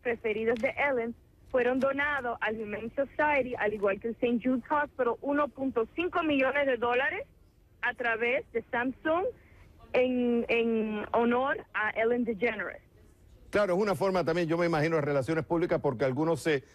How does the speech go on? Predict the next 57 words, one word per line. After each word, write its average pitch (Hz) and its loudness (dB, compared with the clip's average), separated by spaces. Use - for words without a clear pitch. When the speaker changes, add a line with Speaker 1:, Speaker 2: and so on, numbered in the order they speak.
Speaker 2:
decepcionaron, 170 2
de-, 160 2
decían, 147 0
"Bueno, 170 2
si 131 0
esto 160 0
me 165 2
pareció 147 2
de 165 2
una 156 2
forma 156 0
tan 151 2
natural 151 2
y 147 4
ahora 147 2
estoy 147 -2
viendo 156 2
que 139 0
todo 151 0
un 143 0
mercadeo 139 2
detrás". 160 0
Pero 151 2
es 131 -2
como 165 2
dicen 170 2
otros, 143 0
"This 156 0
is 156 2
United 165 2
States 165 0
of 151 0
America", 165 2
y 135 4
aquí 147 0
todo 160 2
se 135 2
vende. 127 0
Nada 151 2
Speaker 1:
Esto 156 2
es 170 2
Speaker 2:
es, 156 -2
Speaker 1:
un 156 -2
Speaker 2:
eh, 160 2
Speaker 1:
negocio, 240 -2
it's - -2
a 269 0
business, 220 -2
Speaker 2:
it's - -10
a 151 2
Speaker 1:
it's 156 2
a 170 2
Speaker 2:
business. 123 0
Speaker 1:
business. - -16
Speaker 2:
Coya, 156 2
Speaker 1:
It's 240 -8
a 247 0